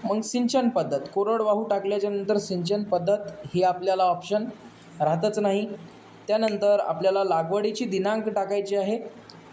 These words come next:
जसं की लागवड आपण जूनमध्ये केली होती दहा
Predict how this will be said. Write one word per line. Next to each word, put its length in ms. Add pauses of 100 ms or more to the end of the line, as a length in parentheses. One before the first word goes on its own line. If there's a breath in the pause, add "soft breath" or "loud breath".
(140)
जसं 260
की 140
लागवड 440 (680)
आपण 340
जूनमध्ये 500
केली 280
होती 360 (1500)
दहा 300